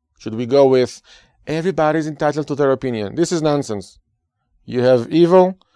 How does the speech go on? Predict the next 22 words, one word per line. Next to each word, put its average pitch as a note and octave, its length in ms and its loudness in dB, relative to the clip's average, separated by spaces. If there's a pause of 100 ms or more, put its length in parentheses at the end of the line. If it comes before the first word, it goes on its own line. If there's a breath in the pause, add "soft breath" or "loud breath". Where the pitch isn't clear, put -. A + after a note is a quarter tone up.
(160)
and B2 140 -8
you C3+ 100 -2
have C3 220 0
good. A2+ 340 0 (800)
And A2 100 -4
that's D3+ 160 0
what D3 120 2
the C3+ 80 0
Bible C3 280 2
teaches B2+ 340 -6
us. F#2 200 -6
The A#2+ 160 -10
first F#3 480 0
thing, F3 360 -2 (380)
you A#2+ 140 -2
have C3 220 4
the C3 100 0
tree D#3+ 340 0
of - 380 -2 (320)
good E3+ 360 0 (800)
and A#2+ 120 -10
evil. D#3 320 -8